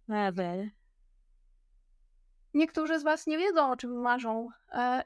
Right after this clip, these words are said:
Speaker 2: i to też jest okej. Wiecie, czasami jest tak, że na tyle zapominamy o tej mocy, którą mamy tutaj, że na chwilę też odłączamy się od czucia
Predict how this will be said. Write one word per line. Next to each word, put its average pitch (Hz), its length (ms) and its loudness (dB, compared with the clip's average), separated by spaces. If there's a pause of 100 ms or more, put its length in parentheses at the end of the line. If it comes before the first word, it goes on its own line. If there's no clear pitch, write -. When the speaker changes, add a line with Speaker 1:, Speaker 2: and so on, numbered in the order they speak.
Speaker 2:
i 285 100 -2
to 349 140 0
też 359 320 -4
jest 277 200 -4
okej. 233 540 -4
Wiecie, 277 260 -2
czasami 302 380 2
jest 302 160 0
tak, 294 200 2
że 277 260 2 (600)
na 269 200 4
tyle 311 360 2
zapominamy 247 880 2 (800)
o 269 140 4
tej 247 360 2
mocy, 254 340 0
którą 254 280 -4
mamy 262 260 0
tutaj, 247 460 0 (520)
że 269 520 4 (220)
na 269 80 0
chwilę 285 360 4
też - 280 -4
odłączamy 285 640 2
się 247 200 -2
od - 300 -4
czucia 247 540 -2